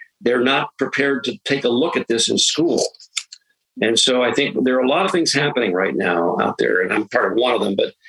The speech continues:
it's trying to get people to understand the richness. Because, you, you know, I, when I joined Fannie Mae, I fell into real estate, okay?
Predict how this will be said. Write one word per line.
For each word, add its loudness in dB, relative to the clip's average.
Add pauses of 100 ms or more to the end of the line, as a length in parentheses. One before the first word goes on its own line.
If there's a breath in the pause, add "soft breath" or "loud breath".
(360 loud breath)
it's 2
trying 2
to 0
get -2 (260)
people -2
to 0
understand 0 (340)
the 0
richness. 0 (480 soft breath)
Because, 2
you, 2
you 2
know, 0
I, 0 (380)
when 0
I 0
joined 0
Fannie 2
Mae, 2
I -2
fell 0
into 2
real 2
estate, 0 (240)
okay? -2